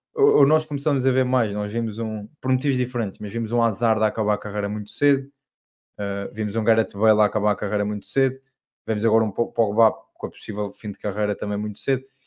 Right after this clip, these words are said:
Quando eu digo acabar a carreira, não é o Hazard e o Bale reformaram-se a X idade, é deixaram de contar para o nível em que deviam contar mais cedo. Porquê que achas que isto acontece? Este, ou seja, antes de pegar na parte do doping, este, esta falta de interesse,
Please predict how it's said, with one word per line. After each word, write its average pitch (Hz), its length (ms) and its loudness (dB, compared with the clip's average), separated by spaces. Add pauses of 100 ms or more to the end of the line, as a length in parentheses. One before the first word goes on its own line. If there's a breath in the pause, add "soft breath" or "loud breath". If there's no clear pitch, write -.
(120)
Quando 156 180 2
eu 165 40 4
digo 170 160 6
acabar 151 220 6
a 143 40 2
carreira, 143 340 0
não 143 180 0
é 143 60 2
o 139 100 2
Hazard 127 420 2
e 127 40 0
o 127 40 -2
Bale 127 260 4
reformaram-se 127 720 -2
a 120 40 -4
X 123 280 -4
idade, 113 440 2
é 90 280 -8
deixaram 117 500 -2
de 117 80 -12
contar 117 480 -4
para - 220 -4
o - 20 -2
nível 110 340 -4
em 107 100 -6
que - 140 -20
deviam 107 360 -6
contar 120 520 -4 (120)
mais 117 280 -2
cedo. 95 280 -8 (1200)
Porquê - 180 -4
que 180 80 2
achas 170 140 0
que 165 100 -12
isto 151 120 -4
acontece? 127 480 -2
Este, - 180 -14 (260)
ou 139 80 -4
seja, 131 240 0
antes 165 200 0
de - 60 -20
pegar 170 200 2
na 165 100 -2
parte 156 260 0
do 143 180 -2
doping, 143 420 0 (580)
este, 147 160 -2
esta 160 220 -2
falta 160 220 0
de 160 60 -2
interesse, 127 680 -2